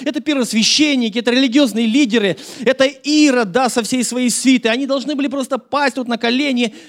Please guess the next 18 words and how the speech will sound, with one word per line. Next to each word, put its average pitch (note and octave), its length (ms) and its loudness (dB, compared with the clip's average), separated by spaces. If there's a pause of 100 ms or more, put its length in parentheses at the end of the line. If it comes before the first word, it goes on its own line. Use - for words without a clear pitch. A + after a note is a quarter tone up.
(160)
они A#3+ 360 -4
вообще-то C4 440 -6
не C4 100 -2
спешили F3+ 480 -8
это A#2+ 180 -8
делать. A2+ 480 -14 (400)
Все - 160 -8
было E3+ 220 -4
против F#3+ 560 -10
него. A#2+ 420 -10 (720)
И C#3+ 80 -10
в D3 80 -12
то F#3 160 -6
же D#3+ 140 -10
самое F3 340 -6
время E3+ 460 -4
Иисус A3 460 -2 (220)
был E3+ 360 0